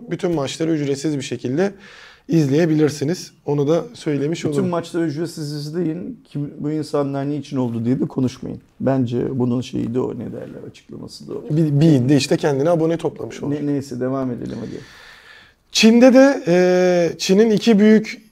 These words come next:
Speaker 1: e, akıllı telefon ya da teknoloji üreticisi demek daha doğru artık. E, Huawei ile Xiaomi arasında da
Speaker 2: Ben
Speaker 1: farklı
Speaker 2: hemen
Speaker 1: bir
Speaker 2: burada bir
Speaker 1: gerginlik
Speaker 2: itiraz
Speaker 1: var.
Speaker 2: var. Bence Xiaomi teknoloji üreticisi, te-, Xiaomi'nin ürettiği
Speaker 1: Gerçi
Speaker 2: herhangi bir teknoloji.
Speaker 1: ürettiricisi.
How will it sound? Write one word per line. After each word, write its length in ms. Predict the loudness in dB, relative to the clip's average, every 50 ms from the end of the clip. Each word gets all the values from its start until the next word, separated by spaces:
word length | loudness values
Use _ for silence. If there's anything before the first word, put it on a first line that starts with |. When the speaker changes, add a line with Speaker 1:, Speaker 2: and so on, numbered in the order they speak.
| _ _
Speaker 1:
e, 40 | -20 -20 -20 _ _ _ _ _ _ _ _ _ -20 -20 _ _ _ _ _ _ -2
akıllı 320 | -2 2 4 6 4 4 4
telefon 420 | 4 4 4 4 2 2 0 2
ya 120 | 2 2 2
da 60 | 2 2
teknoloji 600 | 0 -2 0 0 2 4 4 4 6 8 6 6
üreticisi 640 | 6 6 4 2 0 0 -6 -8 -6 -4 -2 0
demek 300 | 0 0 0 -4 -2 0
daha 240 | 2 4 4 4 4
doğru 220 | 2 2 2 0
artık. 480 | 0 0 -2 -4 -2 -4 -4 -4 -4 -14 -20 -20 -20 _ _ -20 _ 0 2
E, 120 | 4 4
Huawei 440 | 4 6 6 6 6 6 6 6 4
ile 80 | 4 4
Xiaomi 420 | 4 6 8 8 8 8 8 6
arasında 420 | 6 6 4 2 2 4 4 6 6
da 180 | 4 2 2 0 0
Speaker 2:
Ben 60 | 4
Speaker 1:
farklı 160 | 4 6 6 6
Speaker 2:
hemen 200 | 6 4 4 6
Speaker 1:
bir 60 | 4
Speaker 2:
burada 140 | 6 6 6
bir 40 |
Speaker 1:
gerginlik 200 | 6 6 4 4
Speaker 2:
itiraz 240 | 6 4 4 4 4
Speaker 1:
var. 40 | 2
Speaker 2:
var. 60 | 4
Bence 240 | 4 4 4 2 -2
Xiaomi 360 | -2 0 2 2 2 2 0
teknoloji 460 | -2 -4 -4 0 0 0 0 0 0
üreticisi, 460 | 0 0 0 -2 -2 -6 -4 -4 -4 -4 -6 -6 -10 -14 -14 _ -10 -8 -6 -6 -8 -8 -8
te-, 80 | -12
Xiaomi'nin 640 | -12 -6 -2 0 2 2 2 2 0 -2 -4 -6 -12 -14 -6 -2
ürettiği 320 | -2 -2 -2 -2 0 2
Speaker 1:
Gerçi 120 | 4 4 4
Speaker 2:
herhangi 260 | 4 4 4 2 4
bir 60 | 6
teknoloji. 120 | 8 8 8
Speaker 1:
ürettiricisi. 840 | 6 6 4 8 8 10 10 10 8 6 6 6 4 4 4 2